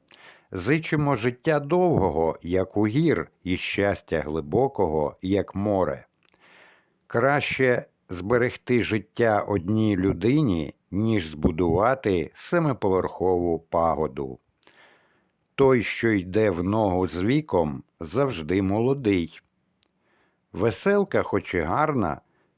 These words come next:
та не дов-, довговічна. Сосна, хоч і непоказна, та зеленіє сотні років». Тож, епіграфи про здоров'я, звертайте увагу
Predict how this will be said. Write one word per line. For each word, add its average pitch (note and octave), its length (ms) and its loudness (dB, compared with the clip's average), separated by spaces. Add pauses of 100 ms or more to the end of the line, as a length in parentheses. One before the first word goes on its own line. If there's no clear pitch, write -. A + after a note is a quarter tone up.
та D3+ 160 0
не C3+ 180 0
дов-, E2+ 640 -2
довговічна. E2+ 1080 -2 (160)
Сосна, A2 680 -2
хоч - 480 -2
і G#2 380 0
непоказна, F#2+ 1000 -4 (440)
та C3+ 320 0
зеленіє D#3 960 0 (100)
сотні F2+ 720 -4 (100)
років». E2+ 720 -4 (360)
Тож, - 460 -4 (460)
епіграфи F2+ 720 -6
про F2 460 -2
здоров'я, A2 920 -6
звертайте G2 800 -6
увагу F#2 720 -6